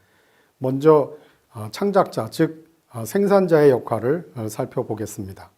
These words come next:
이천십사 년도하고 이천이십 년도에 한국콘텐츠진흥원이 조사한 이야기 산업 실태 조사서를 살펴보면 창작 생산자들은 이야기를 만드는 일의 삼십육 프로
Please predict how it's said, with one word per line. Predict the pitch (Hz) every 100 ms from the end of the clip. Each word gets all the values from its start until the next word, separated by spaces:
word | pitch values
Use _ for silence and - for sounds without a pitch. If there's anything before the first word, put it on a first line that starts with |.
| _
이천십사 | 143 139 185 175 190 - 185
년도하고 | 165 143 127 117 110 104 139 160
이천이십 | 117 - 135 117 131 - 165
년도에 | 156 143 131 131 143 123 - _ _ _ _
한국콘텐츠진흥원이 | 180 175 170 202 196 196 190 190 156 135 135 131 120 113
조사한 | 107 104 110 107 110 160 135
이야기 | 113 127 123 123
산업 | 143 131 127
실태 | - 170 - 156
조사서를 | 135 117 117 110 110 151 170 - _
살펴보면 | - 135 - 127 110 104 131 190 _ _ _ _ _ _ _
창작 | - 190 185 190 190
생산자들은 | - 220 208 202 165 139 127 113 156
이야기를 | 117 135 143 143 131
만드는 | 107 120 139 143 135
일의 | 110 139 185
삼십육 | - 170 160 175 127 -
프로 | 123 101